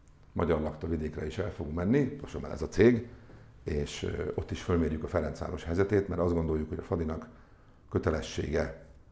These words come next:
ö, és felelőssége is, hogy a határon túli magyarokat, ö, ö, összetartsa,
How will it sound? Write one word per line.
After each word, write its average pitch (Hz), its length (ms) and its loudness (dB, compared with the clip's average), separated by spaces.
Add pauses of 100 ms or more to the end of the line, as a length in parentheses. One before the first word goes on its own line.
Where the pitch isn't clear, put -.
(280)
ö, - 60 -6
és - 280 -6
felelőssége 82 640 -2
is, 90 100 -4
hogy - 140 -4
a 80 40 -4
határon 80 420 -4
túli 80 200 -2
magyarokat, 78 580 -4
ö, - 40 -6 (840)
ö, - 60 -6 (200)
összetartsa, 92 800 2